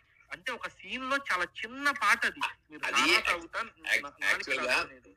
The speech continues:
Speaker 2: దాని లక్షణం ఊరగాయ కదా, అయ్యా, ఎన్నేళ్ళైనా.
Speaker 1: <laughs> అంటే, ఆ రోజు నుంచి నేను మోస్తున్నాను సార్ ఆ పాటని.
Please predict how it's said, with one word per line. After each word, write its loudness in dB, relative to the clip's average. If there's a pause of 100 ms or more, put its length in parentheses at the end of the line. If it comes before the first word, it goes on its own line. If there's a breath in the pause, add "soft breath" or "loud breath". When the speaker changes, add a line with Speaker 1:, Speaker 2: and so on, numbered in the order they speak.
Speaker 2:
దాని -4 (440)
లక్షణం 0
ఊరగాయ 6
కదా, -4
అయ్యా, 0
ఎన్నేళ్ళైనా. -4
Speaker 1:
<laughs> -6 (440 loud breath)
అంటే, -2 (120)
ఆ 2
రోజు -2
నుంచి 0
నేను 8
మోస్తున్నాను -2
సార్ -2
ఆ 4
పాటని. -4